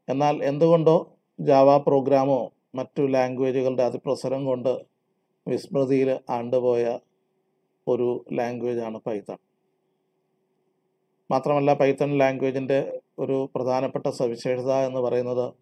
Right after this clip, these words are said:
ഇത് ഒരു ഫ്രീ സോഫ്റ്റ്വെയർ അല്ലെങ്കിൽ ഓപ്പൺ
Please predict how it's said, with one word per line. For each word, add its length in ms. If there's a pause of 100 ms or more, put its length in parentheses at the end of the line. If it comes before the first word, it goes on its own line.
(1300)
ഇത് 140 (720)
ഒരു 160 (120)
ഫ്രീ 160 (120)
സോഫ്റ്റ്വെയർ 420
അല്ലെങ്കിൽ 320
ഓപ്പൺ 200